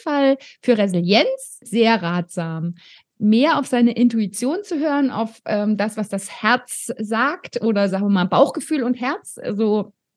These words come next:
in der Mischung, da ist ja schon so, dass wir sehr viel auch, ähm, vom Hören selbst empfangen und dass die Seele weiß, was der Weg ist, wo-,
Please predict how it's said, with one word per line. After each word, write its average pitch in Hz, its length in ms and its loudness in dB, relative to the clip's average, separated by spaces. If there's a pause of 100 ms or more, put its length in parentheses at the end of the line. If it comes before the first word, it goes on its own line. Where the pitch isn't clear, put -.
(200)
in 214 240 6
der 208 140 6
Mischung, 277 420 4
da 262 80 2
ist - 180 -8
ja 220 120 -2
schon 226 200 0
so, 233 80 2
dass 208 200 -2
wir 196 100 2
sehr 190 240 4
viel 214 460 4
auch, 185 340 2
ähm, 180 240 -2
vom 180 200 -2
Hören 311 300 6
selbst 185 320 -2
empfangen 302 760 2 (420)
und 240 640 2
dass 220 320 -2
die 233 240 0
Seele 214 260 6
weiß, 185 320 2
was - 240 -4
der 175 160 0
Weg 247 240 2
ist, - 240 -4
wo-, 175 80 -2